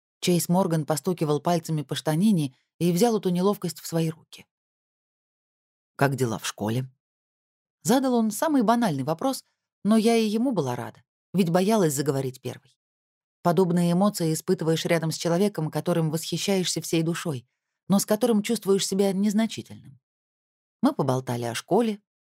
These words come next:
Непринужденная беседа, ни о чем, но по лицу папы Хейли было видно, что он хочет спросить о чем-то другом,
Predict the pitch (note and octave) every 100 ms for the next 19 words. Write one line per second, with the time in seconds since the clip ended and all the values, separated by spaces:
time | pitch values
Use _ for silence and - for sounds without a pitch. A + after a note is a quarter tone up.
0 | - D#4 E4+ E4+ G#3 G3+ D3 C#3 E3+ -
1 | G#3+ C#3+ D3 E3+ E3+ - A3 C3 _ _
2 | _ - F3 F#3 F#3 G3 F#3+ F3+ F3 D#3+
3 | G#3 G3+ D#3+ E3+ D#3+ F#3 E3 D#3+ - D#3+
4 | D#3+ - A#3 F3+ - F#3 F#3+ E3+ - F#3+
5 | D#3+ G#3 F#3 C#3 G#2+